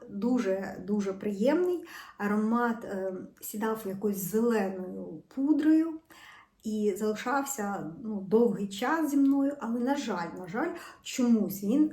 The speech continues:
не сподобався саме моєму чоловіку. Е, ну, ми так, знаєте, домовилися поважати все ж таки думку один одного. Не без того, що я сперечаюся і не завжди дослухаюся.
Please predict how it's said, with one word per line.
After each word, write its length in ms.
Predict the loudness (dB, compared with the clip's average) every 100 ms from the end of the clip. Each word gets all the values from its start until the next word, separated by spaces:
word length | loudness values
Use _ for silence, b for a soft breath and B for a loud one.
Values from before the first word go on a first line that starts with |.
| 0
не 420 | 0 2 2 0
сподобався 840 | -2 -8 2 4 6 4 0 -8
саме 360 | -10 -6 -4 -2
моєму 520 | -4 -4 -8 -14 -18
чоловіку. 680 | -16 -10 -6 -2 -2 0 -4 B B B B
Е, 320 | -4 -2 -2 0
ну, 80 | 2
ми 140 | 2
так, 440 | 0 -4 -4 -14 _
знаєте, 300 | -6 -2 -2
домовилися 640 | -2 0 2 4 4 4 -2
поважати 1000 | -6 -2 0 2 0 -2 -8 -10 -10 -12 -14
все 220 | -10 -10
ж 100 | -10
таки 180 | -10 -6
думку 380 | -2 0 0 -4
один 280 | -8 -4 0
одного. 420 | 0 2 0 -2 B B B
Не 100 | 2
без 140 | 2
того, 380 | 2 2 2 -2
що 440 | -10 -10 -8 -8 -4
я 200 | 0 0
сперечаюся 840 | -2 -8 -6 -6 -4 -6 -6 -8 -6
і 80 | -2
не 200 | 0 2
завжди 540 | 2 0 -2 -8 -12 -14 -10
дослухаюся. 760 | -8 -8 -8 -6 -4 -4 -4